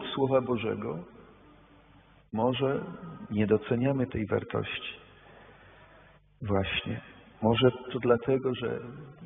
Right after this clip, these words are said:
mamy je na co dzień. Trzeba, drodzy, żebyśmy poczuli głód Słowa, żebyśmy zapragnęli, mm, karmić się tym Słowem,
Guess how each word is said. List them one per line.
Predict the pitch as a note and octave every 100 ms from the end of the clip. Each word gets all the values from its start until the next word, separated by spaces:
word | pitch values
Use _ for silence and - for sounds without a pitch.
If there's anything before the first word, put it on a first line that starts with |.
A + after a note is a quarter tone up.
| A2+
mamy | G2+ G#2 A2
je | A2+
na | A2 A2 -
co | A2
dzień. | G2+ G#2 G#2+ A2+ A#2+ - - - - - - - - -
Trzeba, | - - D3+ A#2+
drodzy, | A2+ A#2 A2+ A2
żebyśmy | A#2 A2 A2+ - A#2 A2 - - - -
poczuli | F#2+ - - G3+ E3
głód | A2+ C3 C3 -
Słowa, | A#2+ A#2 G#2+ A2 -
żebyśmy | - G#2+ G#2+ - A#2
zapragnęli, | B2 B2 B2 A2+ B2 D3 C3 A2 - - - -
mm, | A2 A2 G#2+ A2 A2+
karmić | - B2 B2+ A#2+ A2
się | A#2+
tym | A#2 A2
Słowem, | - B2+ G#2+ G#2+ G#2 G#2+